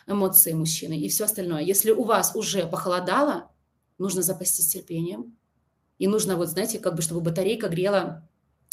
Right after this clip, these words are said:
батарея, чтобы она грела постепенно. Понятно?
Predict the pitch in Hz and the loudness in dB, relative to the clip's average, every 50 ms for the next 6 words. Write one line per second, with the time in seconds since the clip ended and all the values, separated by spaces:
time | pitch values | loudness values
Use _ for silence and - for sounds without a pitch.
0 | - - 165 185 180 208 190 185 170 160 147 151 - - - - - 170 160 160 | -4 0 0 2 4 6 6 6 4 4 2 -2 -6 -10 -10 -6 -2 0 2 2
1 | 170 165 170 185 208 208 196 202 180 - - - 165 - 175 160 160 160 160 180 | 2 2 2 2 2 0 0 -2 -2 -4 -4 -4 -4 -4 -4 -4 -4 -4 -2 0
2 | 185 226 294 294 240 - - | 2 2 2 2 0 -4 -6